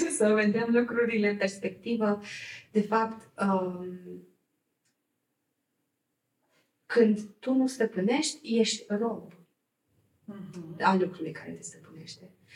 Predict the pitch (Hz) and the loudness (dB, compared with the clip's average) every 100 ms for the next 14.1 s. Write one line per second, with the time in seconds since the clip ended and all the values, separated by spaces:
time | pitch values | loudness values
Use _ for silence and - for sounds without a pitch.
0 | - - _ - - 214 247 254 294 330 | -20 -20 _ -2 2 4 4 4 4 4
1 | 320 294 415 427 370 302 - - _ _ | 4 2 4 4 6 4 0 -16 _ _
2 | _ _ 247 233 226 294 302 262 - 294 | _ _ 2 2 4 6 6 4 0 -6
3 | - 370 381 320 202 190 180 - 170 160 | -4 -2 0 0 2 2 2 -2 0 -2
4 | 160 - - _ _ _ - _ _ - | -2 -8 -20 _ _ _ -20 _ _ 0
5 | 190 185 185 180 180 - - - 226 247 | 2 2 -2 -6 -12 -16 -10 4 4 6
6 | 262 285 285 - 220 208 247 220 226 214 | 4 6 4 4 4 4 4 4 2 2
7 | 202 269 339 349 - - _ _ _ _ | 0 2 2 2 -2 -8 _ _ _ _
8 | _ _ - 214 214 220 226 214 202 180 | _ _ 0 2 2 2 2 0 -2 -2
9 | 175 180 175 175 175 - 175 175 - 185 | 0 0 0 0 0 0 0 0 2 2
10 | 185 180 180 180 180 175 175 165 170 170 | 2 0 -2 -2 -2 -2 -4 -2 -2 -2
11 | 165 170 202 285 285 262 226 269 247 202 | -4 0 2 2 2 2 2 4 4 4
12 | 190 226 240 220 220 - _ _ _ _ | 2 2 4 4 0 -10 _ _ _ _
13 | 220 214 175 175 - 180 - 143 - - | 0 0 -2 -4 -6 -10 -8 -10 -10 -12